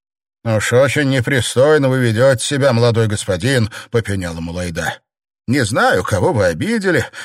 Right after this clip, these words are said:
кто мог написать этот листок. Вспомните, с кем вы не в ладах». Дзяцинь стал думать,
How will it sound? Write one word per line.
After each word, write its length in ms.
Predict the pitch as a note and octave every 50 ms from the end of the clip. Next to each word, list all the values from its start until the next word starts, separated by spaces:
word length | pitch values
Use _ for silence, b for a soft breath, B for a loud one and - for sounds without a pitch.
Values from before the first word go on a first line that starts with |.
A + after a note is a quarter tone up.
| B B
кто 200 | - - G#3 G#3
мог 180 | F3+ C#3+ A#2
написать 520 | A#2+ B2+ A#2 - A#2 - - - F#2+ A#2 -
этот 200 | - A#2+ A#2 -
листок. 720 | C#3 B2 A2+ - - B2 D3 G3 - E3 - - - - _ _ _ _ _ _ _
Вспомните, 680 | - - - - C3 D#3+ A3+ C4 C#4+ D4 C4+ - A3 C#3
с 60 | -
кем 220 | - C4 C4 G3 C#3+
вы 100 | C3+ B2+
не 100 | B2+ D#3
в 80 | G#3
ладах». 480 | B3 B3+ B3+ B3 E3 A#2 - - - - _ _ _ -
Дзяцинь 580 | F2+ F2 F2 G#2 G#2 F#2 - - D#3 D3+ G#2+
стал 340 | - - - - F#2+ F#2 F2+
думать, 720 | E2 G2 D#3 G3+ A3+ A3 G#3+ G#3+ G3+ F#3+ - - - -